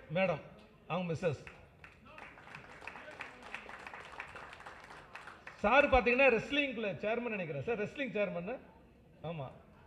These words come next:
ரெஸ்லிங் சேர்மன். எல்லாம் வந்து பெரிய பெரிய ஆட்கள், சாதாரண இல்ல. ஆனா, அவருடைய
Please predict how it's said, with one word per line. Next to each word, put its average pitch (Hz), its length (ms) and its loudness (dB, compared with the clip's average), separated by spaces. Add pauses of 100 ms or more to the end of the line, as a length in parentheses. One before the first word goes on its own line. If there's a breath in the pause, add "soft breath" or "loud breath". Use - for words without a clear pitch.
(840)
ரெஸ்லிங் 202 420 0
சேர்மன். 196 340 2
எல்லாம் 277 200 6
வந்து 277 180 4
பெரிய 294 260 6
பெரிய 311 200 6
ஆட்கள், 240 360 4
சாதாரண 269 500 4
இல்ல. 196 180 4
ஆனா, 240 320 6
அவருடைய 202 540 4